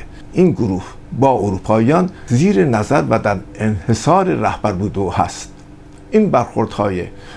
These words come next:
پر از نیرنگ برای ملت اسیر در بند جمهوری اسلامی تازگی ندارد و اما در این بین عده‌ای معتقدند که خود این توافق هم سوال برانگیز است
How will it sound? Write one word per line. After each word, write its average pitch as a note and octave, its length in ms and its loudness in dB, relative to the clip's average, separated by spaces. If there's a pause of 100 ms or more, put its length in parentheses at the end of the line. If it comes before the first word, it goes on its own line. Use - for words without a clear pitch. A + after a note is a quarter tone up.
(200)
پر A#2 140 4
از G#2 200 0
نیرنگ G2 420 -2
برای F#2 240 0
ملت F#2 420 -4
اسیر F#2+ 480 -4
در F2 180 -4
بند A2+ 260 0
جمهوری D3+ 460 2
اسلامی F3+ 460 2 (380)
تازگی B2+ 480 2
ندارد G#2+ 480 2
و - 20 4
اما E3+ 240 4
در C3 180 2
این A#2 160 0
بین D3+ 380 2 (400)
عده‌ای C3+ 300 4
معتقدند B2+ 600 0
که D3+ 100 0
خود - 400 0
این E3+ 180 2
توافق G2+ 580 0
هم D#3 180 0 (420)
سوال B2 320 2
برانگیز C#3+ 480 2
است G#2+ 240 -2